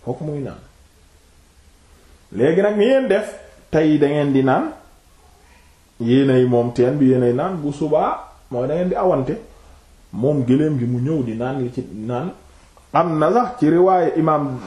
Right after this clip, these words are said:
Jaabir boo xam ne, rahmatullahi alayhi, bi ñu la wax sànk, nekk ci Imaam Ahmad ak Imaam Abu Ibn Abi Hatim, mu ne, "Inna an-naaqata kaanat taridu yawmaha fa tashrab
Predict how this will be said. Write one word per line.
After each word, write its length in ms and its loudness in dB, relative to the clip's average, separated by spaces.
Jaabir 380 2
boo 240 2
xam 220 -2
ne, 100 0
rahmatullahi 580 2
alayhi, 160 2
bi 100 0
ñu 40 0
la 80 4
wax 140 0
sànk, 260 0
nekk 300 -2
ci 100 -2
Imaam 240 2
Ahmad 280 0
ak 140 -2
Imaam 240 0
Abu 420 0
Ibn 300 2
Abi 260 2
Hatim, 500 0
mu 120 0
ne, 180 2
"Inna 240 4
an-naaqata 640 0
kaanat 520 -2
taridu 380 4
yawmaha 800 0
fa 200 -8
tashrab 420 -4